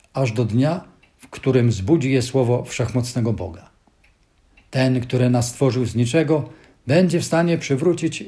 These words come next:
ciało w proch obrócone i ożywić je duszą. Warto się zastanowić nad własnymi wyborami życiowymi, apeluje w swoim dziele ojciec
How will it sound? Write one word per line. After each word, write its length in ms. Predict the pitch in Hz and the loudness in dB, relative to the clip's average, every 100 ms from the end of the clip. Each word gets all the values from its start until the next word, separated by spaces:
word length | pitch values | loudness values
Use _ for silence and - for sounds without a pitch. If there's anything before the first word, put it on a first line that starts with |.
| - | -6
ciało 420 | 156 160 160 147 | 0 2 2 0
w 80 | - | 0
proch 280 | 151 151 | 2 2
obrócone 680 | 135 117 117 - 175 175 175 - _ - | 0 -2 -4 -2 0 0 -4 -10 _ -8
i 140 | 175 - | -8 -4
ożywić 520 | 147 104 104 104 - | -4 -2 -2 -4 -6
je 240 | 101 98 - - - | -6 -6 -10 -20 -8
duszą. 320 | 107 - 98 - - _ _ _ _ _ _ _ _ _ _ _ _ _ _ _ _ _ _ _ | -8 -8 -14 -18 -20 _ _ _ _ _ _ _ _ _ _ _ _ _ _ _ _ _ _ _
Warto 380 | 113 151 135 - | 2 4 4 2
się 340 | - 127 120 110 - _ - | -2 0 2 0 -6 _ -10
zastanowić 840 | 104 123 - 127 139 160 143 139 | -4 -2 -2 0 2 2 2 0
nad 400 | 127 131 120 - | 2 2 0 -4
własnymi 800 | 107 123 120 - 147 147 139 139 | -4 -2 -2 -2 0 2 0 -2
wyborami 840 | 98 131 117 120 135 147 135 123 - _ _ _ _ 123 | -2 0 2 2 2 2 0 -2 -10 _ _ _ _ -6
życiowymi, 760 | 139 143 120 131 151 107 92 - _ _ _ | -4 -2 0 2 4 2 -2 -14 _ _ _
apeluje 520 | - 117 123 120 123 117 | -8 -4 -2 0 0 0
w 40 | |
swoim 460 | - 120 117 107 - - _ _ _ _ _ 120 | -2 -2 0 0 -6 -20 _ _ _ _ _ -2
dziele 480 | 123 139 131 120 - - _ - | 2 4 4 0 -4 -16 _ -6
ojciec 440 | 117 - 117 - | -4 -4 -6 -8